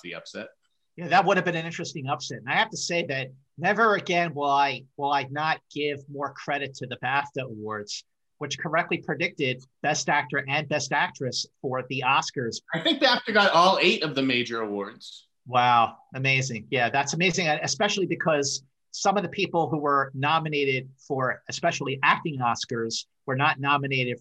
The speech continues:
Speaker 2: for acting baftas. So there were some snubs there, some omissions, but in the end, they had all those matches, which I think is really, really interesting and worthy of, <laughs> of a whole other conversation.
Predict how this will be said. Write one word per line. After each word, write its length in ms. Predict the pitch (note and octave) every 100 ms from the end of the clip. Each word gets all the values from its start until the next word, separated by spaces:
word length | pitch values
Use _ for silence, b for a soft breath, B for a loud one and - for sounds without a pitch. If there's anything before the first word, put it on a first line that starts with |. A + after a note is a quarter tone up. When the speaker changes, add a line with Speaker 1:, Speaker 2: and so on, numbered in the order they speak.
| -
Speaker 2:
for 160 | C3+
acting 340 | C#3 C3+ C3 A2
baftas. 680 | C3 B2+ C3 G#2+ G2 - - _
So 280 | - C#3+ C#3
there 120 | C3+
were 120 | C3
some 200 | C3+ A2+
snubs 440 | - - G3 A3+ -
there, 260 | E3+ D#3+
some 260 | C3+ D#3 C3+
omissions, 600 | C3 G#3 - D#3 D3 - _ -
but 120 | D3+
in 100 | D#3
the 120 | D3+
end, 160 | G3+ F#3+
they 80 | D3+
had 240 | D#3 D3+ C#3+
all 220 | D3 D3+
those 280 | C#3+ C3+ C3+
matches, 420 | C3+ C#3+ C#3+ -
which 180 | B2+ C3
I 80 |
think 220 | C3+ D#3 C#3
is 160 | C3+ A#2
really, 240 | C3+ D3
really 260 | C3 C3+ C#3+
interesting 680 | A3+ - F3 - A#2 G#2+ - _ -
and 120 | C#3
worthy 300 | C#3 D#3 D3+
of, 100 | C#3+ C3 -
<laughs> 140 | B3+
of 100 | E3+
a 100 | F#3
whole 280 | F3 G#3 G#3
other 180 | G#3 D#3+
conversation. 880 | D#3+ D3 B2+ - F3 E3+ C3+ B2